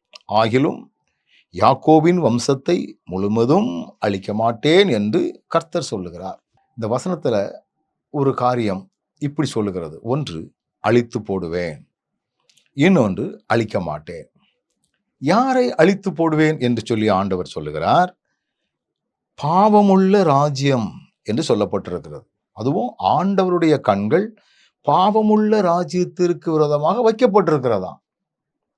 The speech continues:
ஆண்டவருடைய கண்கள் பூமியெங்கும் உலாவி வருகிறது.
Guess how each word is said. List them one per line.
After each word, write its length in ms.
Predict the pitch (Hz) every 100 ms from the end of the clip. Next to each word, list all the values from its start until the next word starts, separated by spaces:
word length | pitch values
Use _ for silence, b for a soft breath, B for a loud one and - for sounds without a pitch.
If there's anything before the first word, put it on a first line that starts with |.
| _ _ _ _ -
ஆண்டவருடைய 580 | 135 202 190 165 156
கண்கள் 480 | 151 180 208 220 -
பூமியெங்கும் 760 | 156 165 226 226 226 226 220 233
உலாவி 340 | 214 202 202
வருகிறது. 640 | 190 170 143 127 104 87